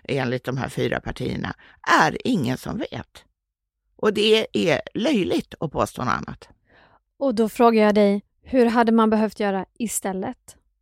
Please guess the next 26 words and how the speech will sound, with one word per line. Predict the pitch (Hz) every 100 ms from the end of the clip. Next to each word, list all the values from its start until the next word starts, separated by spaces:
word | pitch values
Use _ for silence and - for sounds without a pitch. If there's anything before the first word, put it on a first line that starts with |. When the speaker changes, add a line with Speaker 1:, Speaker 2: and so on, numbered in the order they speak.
| -
Speaker 2:
i | 233
sin | 233 214
kommunikation | 226 214 208 220 226 214 254
kring | 254 - 233 226
reduktionsplikten | 220 214 233 233 - 185 208 208
om | - 311
man | 294 277
vill | 277
sänka | - 247 - -
den? | - - _ _ _ _ _ _ -
Speaker 1:
Ja, | 185 - - - -
för | - -
dessutom | 196 202 247 330 -
ska | -
man | 180 160
ju |
sluta | - 156 -
att | 160
ljuga. | 196 - - - - _ _ _
Eh, | - 180 175
Speaker 2:
Det | 294 285
är |
bra. | - - -
Speaker 1:
ja, | 170 196 -
för | 220
att | 190